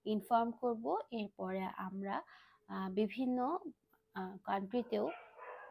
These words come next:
প্রোডাক্টগুলো দিতে পারবো। তা আপনাদের সাথে কথা বলতে বলতে কিন্তু অনেকগুলো কাজই করে ফেলেছি। যে সেই যে আমি প্রথমে বলেছিলাম কাঁথার দুই সাইডে আমি ডিজাইন অঙ্কন করব এবং মাঝখানে কিছু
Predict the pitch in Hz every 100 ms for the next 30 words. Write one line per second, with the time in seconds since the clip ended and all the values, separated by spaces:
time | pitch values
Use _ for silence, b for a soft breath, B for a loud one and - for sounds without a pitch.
0 | - 214 202 196 214 196 202 214 349 -
1 | - 190 196 - - - - - - -
2 | - - - 466 - - - - - _
3 | _ _ - 277 269 262 262 - 262 262
4 | 254 233 233 240 220 202 202 202 208 196
5 | 208 208 208 202 196 214 - 190 190 185
6 | 185 196 202 196 185 202 208 202 202 202
7 | 202 196 - 247 294 B B B - 240
8 | - 262 247 262 269 - 233 233 269 269
9 | 254 254 247 - 247 233 247 285 233 214
10 | - 202 190 185 220 220 262 247 240 254
11 | 220 196 196 196 202 190 190 196 190 190
12 | 202 226 247 220 196 190 190 - 185 175
13 | 180 202